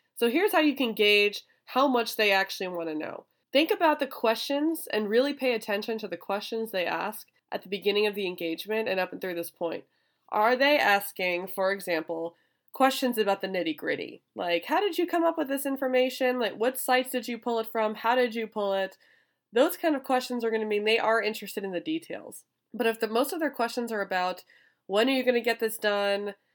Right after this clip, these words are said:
What is gonna be the results of this campaign? What does this mean for the big picture?" That means that that's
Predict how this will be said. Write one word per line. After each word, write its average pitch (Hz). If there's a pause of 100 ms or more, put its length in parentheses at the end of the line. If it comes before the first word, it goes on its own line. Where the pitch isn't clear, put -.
(160)
What 220
is 254
gonna 247
be 233
the 220
results 190
of 190
this 190
campaign? 180 (300)
What 233
does 247
this 226
mean 220
for 214
the 190
big 175
picture?" 214 (480)
That 269
means 277
that 247
that's 240